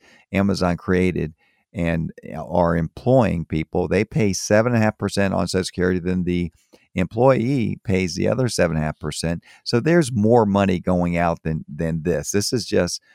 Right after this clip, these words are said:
additional taxes, okay? So, but they wanna make it, uh, three times, more than three times what they're currently paying. Well, what's,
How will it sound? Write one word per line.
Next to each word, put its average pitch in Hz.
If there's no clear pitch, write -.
additional 90
taxes, 76
okay? 80
So, 95
but 95
they 101
wanna 117
make 95
it, 95
uh, 92
three 110
times, 95
more 95
than 90
three 104
times 95
what 82
they're 85
currently 87
paying. 80
Well, 92
what's, 123